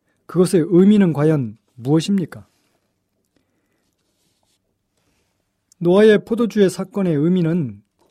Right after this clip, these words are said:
아담과의 비교를 통해서 우리는 알 수 있습니다. 많은 학자들은 아담의 역사와 노아의 역사 사이에는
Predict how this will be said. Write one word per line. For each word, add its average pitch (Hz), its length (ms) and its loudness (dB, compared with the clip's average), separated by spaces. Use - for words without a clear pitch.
아담과의 196 720 0
비교를 190 420 0
통해서 165 560 -6
우리는 151 540 -4
알 139 200 -8
수 180 160 -8
있습니다. 120 520 -10
많은 175 280 2
학자들은 170 720 -2
아담의 190 380 2
역사와 185 540 0
노아의 151 480 2
역사 143 280 -6
사이에는 147 640 -4